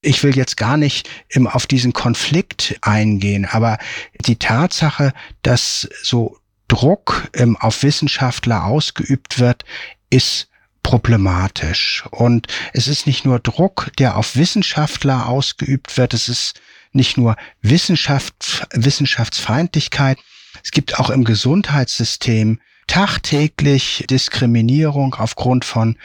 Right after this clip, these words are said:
Rasse, ethnischer Herkunft, Geschlecht, Religion, Weltanschauung, Behinderung,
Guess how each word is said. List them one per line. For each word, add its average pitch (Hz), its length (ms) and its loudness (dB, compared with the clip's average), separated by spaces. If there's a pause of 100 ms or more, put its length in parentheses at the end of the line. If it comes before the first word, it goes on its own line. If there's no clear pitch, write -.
(240)
Rasse, 127 800 2 (300)
ethnischer 131 520 2
Herkunft, 120 840 0
Geschlecht, - 720 -2 (320)
Religion, 120 640 2
Weltanschauung, 110 1000 0
Behinderung, 110 1000 0